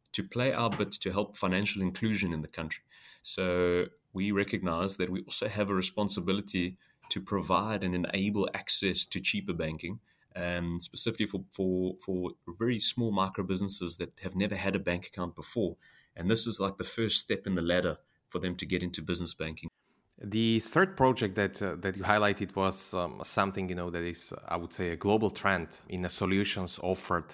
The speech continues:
Speaker 2: to businesses by, by banks. And it's the integration of Sage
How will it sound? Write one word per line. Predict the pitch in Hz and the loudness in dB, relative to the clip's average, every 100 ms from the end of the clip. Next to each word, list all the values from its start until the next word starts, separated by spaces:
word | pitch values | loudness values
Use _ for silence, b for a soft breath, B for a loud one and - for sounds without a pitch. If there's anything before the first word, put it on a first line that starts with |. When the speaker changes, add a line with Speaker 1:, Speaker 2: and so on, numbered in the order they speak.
| - - | -18 -14
Speaker 2:
to | - 85 | -6 -4
businesses | 80 95 95 92 - 85 | -2 -2 -2 -6 -6 -8
by, | - 80 82 80 78 78 | -8 -2 -2 -2 -6 -4
by | 80 | -4
banks. | 73 80 117 139 - B B B B | -4 -6 -6 -6 -10 B B B B
And | - 107 | 0 2
it's | 117 | 2
the | - 107 | 2 2
integration | 127 117 98 107 - 95 | 2 2 4 2 2 -2
of | 82 | -2
Sage | - 98 92 | 0 2 0